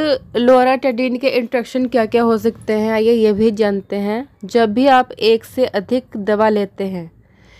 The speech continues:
इससे किसी अन्य खाद्य पेय पदार्थों के साथ मिलाने पर इंटरेक्शन होने का खतरा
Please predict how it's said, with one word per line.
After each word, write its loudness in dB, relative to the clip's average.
इससे 2
किसी -2
अन्य 2
खाद्य 0
पेय 2
पदार्थों -4
के -2
साथ -2
मिलाने 2
पर -2
इंटरेक्शन -4
होने -2
का -2
खतरा -6